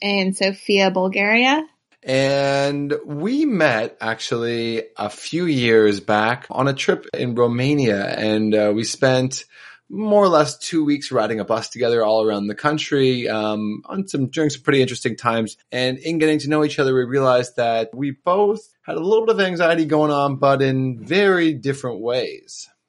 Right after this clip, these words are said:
Speaker 1: Yes, Chris tends to be the more hyperactive, very visible kind of anxiety. And I tend to be the more, like,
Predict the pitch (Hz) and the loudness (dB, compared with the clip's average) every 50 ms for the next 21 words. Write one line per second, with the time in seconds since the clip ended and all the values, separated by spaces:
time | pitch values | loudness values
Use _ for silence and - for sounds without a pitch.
0 | _ _ 339 220 208 214 156 - - - 226 226 - - - - - - 285 277 | _ _ -8 -4 -2 0 0 -2 -2 -6 -8 -8 -10 -12 -14 -14 -4 0 0 2
1 | 285 277 - - - - 240 233 233 233 - - - 220 208 196 214 208 208 202 | 2 0 -2 -4 -4 -4 -2 -2 -2 -2 -2 -4 -4 -4 -4 -2 0 0 0 0
2 | 202 202 196 202 196 196 196 190 190 190 196 196 190 190 190 190 196 190 - - | 0 0 0 0 0 2 0 2 2 2 2 2 2 2 0 0 -2 -2 -4 -4
3 | 208 208 202 - 196 196 - - 190 190 190 196 - - 220 202 190 190 190 190 | -4 -4 -4 -2 -4 -4 -2 0 0 0 0 -2 -4 -2 0 0 2 0 0 0
4 | - 220 233 233 240 240 220 196 190 196 185 185 190 196 190 196 190 180 185 180 | 0 0 2 2 2 0 0 -2 -2 -2 -2 0 0 -2 0 0 2 2 4 4
5 | 180 180 180 175 180 190 196 - _ - - - _ - - 214 196 196 185 185 | 4 4 4 2 2 0 -2 -6 _ -20 -20 -20 _ -4 0 0 0 2 0 0
6 | 190 190 190 196 - - 190 185 175 175 175 175 170 120 73 98 160 180 185 - | 0 0 0 -2 -2 0 2 2 4 4 2 2 0 0 0 0 0 0 0 0
7 | - 196 185 185 185 185 185 185 185 196 202 - - - 226 226 233 233 233 233 | -2 0 0 2 2 0 0 0 0 -2 -4 -4 -6 -4 0 0 2 2 2 0
8 | 226 - - 220 202 196 196 - 202 196 190 185 180 180 180 190 185 180 180 180 | -2 -2 -2 -2 0 -2 -2 -4 -2 0 0 0 0 0 -2 -2 -4 -4 -4 -4
9 | 185 180 180 180 185 185 180 175 175 180 175 175 180 180 - | -2 -2 -2 -2 -2 -2 -2 0 2 2 2 2 0 -2 -6